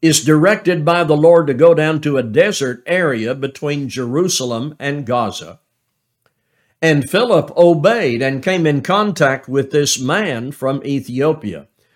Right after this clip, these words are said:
The man in the chariot was reading the Bible. That is to say, he had a copy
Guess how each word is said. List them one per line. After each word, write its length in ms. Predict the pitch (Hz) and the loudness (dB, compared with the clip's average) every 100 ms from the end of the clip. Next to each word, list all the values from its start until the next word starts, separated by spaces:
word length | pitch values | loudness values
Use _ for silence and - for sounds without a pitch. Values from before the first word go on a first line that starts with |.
| _ | _
The 100 | 135 | -2
man 340 | 135 170 214 214 | 2 2 2 0
in 100 | 156 | 0
the 100 | 131 | -2
chariot 580 | - 180 233 151 147 143 | -2 -4 -2 -2 -4 -4
was 220 | 143 123 | -6 -4
reading 460 | 147 233 180 165 | -2 0 0 0
the 100 | 165 | 0
Bible. 540 | 175 196 196 135 90 - _ _ _ _ _ - | -2 -2 -2 -4 -6 -12 _ _ _ _ _ 0
That 200 | 180 214 | 0 2
is 200 | 196 - | 0 0
to 120 | 143 | -2
say, 280 | - 131 139 | 0 0 0
he 180 | 190 | 0
had 180 | 170 147 | 0 0
a 60 | 127 | -2
copy 640 | - 202 214 - 101 - | -6 -6 -6 -6 -10 -10